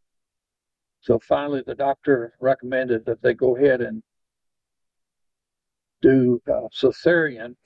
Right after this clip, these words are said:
So Denise was born by a cesarean birth, and, uh, they found that her umbilical cord was wrapped around her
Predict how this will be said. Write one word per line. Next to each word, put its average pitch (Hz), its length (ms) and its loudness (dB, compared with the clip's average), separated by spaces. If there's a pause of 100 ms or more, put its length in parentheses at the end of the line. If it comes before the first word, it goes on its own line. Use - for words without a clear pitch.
So 120 320 -6 (1400)
Denise 127 460 0
was 120 160 -2
born 131 300 0
by 123 200 -2 (140)
a 123 80 -18
cesarean 139 800 -2
birth, - 360 -8 (1120)
and, 127 320 0
uh, 123 380 -2 (1000)
they 165 220 2 (540)
found 143 340 -2
that 123 280 -10
her 123 220 -10
umbilical 170 540 0
cord 135 460 2
was 120 200 -8
wrapped 147 300 -2
around 143 480 -4
her 123 220 -6